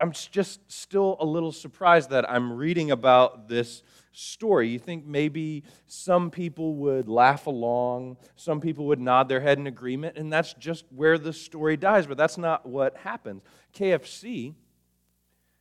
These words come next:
ends up seeing what this television reporter says and says, "Hey, you know what?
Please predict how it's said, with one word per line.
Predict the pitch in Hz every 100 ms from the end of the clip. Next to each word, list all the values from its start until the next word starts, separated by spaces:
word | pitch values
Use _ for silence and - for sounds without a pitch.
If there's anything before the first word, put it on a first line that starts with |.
| _ 147
ends | 156 131
up | 143 -
seeing | - 165 151 135 127
what | 123 - 120
this | 127 - - _ _ _ _ _ _ _
television | 196 196 127 120 113 107
reporter | 107 107 127 113 107
says | 104 - 113 113 117
and | 113
says, | 120 110
"Hey, | 214
you | 160 165
know | 185
what? | 180 196 -